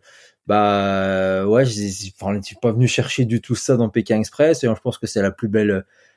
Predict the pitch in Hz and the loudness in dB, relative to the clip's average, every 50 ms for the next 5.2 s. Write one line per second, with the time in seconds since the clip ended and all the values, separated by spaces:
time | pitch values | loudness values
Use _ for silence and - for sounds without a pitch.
0 | _ _ _ - 117 117 110 104 107 104 - 120 104 113 110 104 104 104 101 - | _ _ _ -4 -2 0 0 0 0 -2 -2 0 2 2 2 2 2 -2 -2 -2
1 | 110 101 - 120 120 110 - - - 107 104 104 104 101 101 - - 107 104 101 | -4 -2 -2 -2 -4 -4 -4 -8 -8 -6 -6 -6 -6 -8 -8 -6 -4 -2 -2 -2
2 | 98 - - - 107 101 101 101 131 160 165 147 135 117 110 101 - - 107 104 | -2 -4 -4 -2 0 0 2 4 2 2 2 2 0 -2 -4 -6 -6 -6 -4 0
3 | 107 123 139 143 135 - - 95 92 - - 98 95 - - - - - - - | 2 2 2 2 0 -2 -6 -6 -6 -6 -8 -10 -10 -10 -12 -16 -18 -20 -20 -20
4 | _ - - 120 110 - - - - 117 101 - - - 151 170 180 190 170 143 | _ -10 -8 -8 -6 -6 -4 -2 -2 -2 -2 -2 0 4 4 6 6 6 4 4
5 | 127 117 110 | 2 2 2